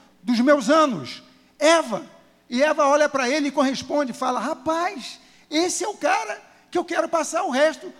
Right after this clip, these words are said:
dos meus anos." E aí está estabelecido um relacionamento. Foi assim, queridão. Adão dormiu, quando acordou, ele não tinha só o jardim do Éden pra ele desfrutar, ele tinha Eva.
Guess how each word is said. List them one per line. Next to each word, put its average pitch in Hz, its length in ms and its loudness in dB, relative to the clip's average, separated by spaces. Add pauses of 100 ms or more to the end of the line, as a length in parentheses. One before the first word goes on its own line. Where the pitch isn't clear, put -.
(160)
dos 294 120 0
meus 330 260 -2
anos." 330 440 -4 (420)
E 247 80 -10
aí 285 400 -4 (140)
está 285 380 -4
estabelecido 302 800 -4
um 294 60 -2
relacionamento. 294 960 -2 (400)
Foi 294 240 0
assim, 311 360 -4
queridão. 202 500 -4 (460)
Adão 226 340 -4
dormiu, 226 640 -2 (380)
quando 294 240 -4
acordou, 269 760 -6 (300)
ele 294 200 -4
não 311 140 -2
tinha 320 240 -6
só 320 300 -4
o 392 60 -6
jardim 254 320 -6
do 233 160 -2
Éden 220 320 -2
pra 214 160 -4
ele 214 100 -6
desfrutar, 202 880 -6
ele 285 220 -4
tinha 403 360 -6
Eva. 311 640 2